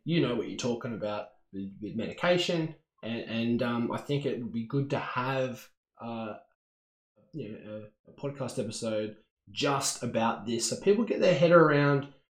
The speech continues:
maybe how to come off it slowly and safely with their, with their doctor, because some people on medication definitely don't want to just go cold turkey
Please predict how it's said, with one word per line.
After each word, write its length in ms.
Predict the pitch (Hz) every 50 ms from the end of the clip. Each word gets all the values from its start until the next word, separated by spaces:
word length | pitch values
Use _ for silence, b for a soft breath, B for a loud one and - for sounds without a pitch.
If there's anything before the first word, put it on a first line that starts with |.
| _ _ _ _ _
maybe 300 | 156 156 156 151 165 151
how 240 | 139 - 165 170 165
to 100 | 160 151
come 280 | - - - 165 160 151
off 200 | 143 143 - 131
it 160 | - - -
slowly 1080 | - - - - 160 160 165 170 170 170 170 170 165 170 170 170 175 175 170 - - -
and 220 | - 117 113 107 110
safely 1120 | - - - - - 139 156 165 165 165 - - 170 160 160 160 156 160 165 160 - - _ _ _ _ _
with 240 | 139 147 143 143 143
their, 180 | 143 139 143
with 200 | 147 170 156 139
their 180 | 151 135 123 -
doctor, 480 | - 156 165 - - - 202 240 294 - - - _ _ _ _ -
because 340 | 156 143 160 160 151 139 -
some 340 | - - 175 170 170 165 -
people 400 | 170 170 160 - 165 151 143 143
on 420 | 143 143 139 139 135 131 - -
medication 760 | 143 139 131 131 - 151 147 151 143 - 151 127 120 117 - - - _
definitely 400 | - 175 165 - - 151 123 131
don't 280 | 135 147 143 139 127 131
want 160 | 135 135 131
to 60 | 127
just 200 | 110 127 127 -
go 160 | - 139 127 120
cold 320 | - - 143 113 110 110
turkey 640 | - 151 143 143 147 - 113 110 113 151 208 233 B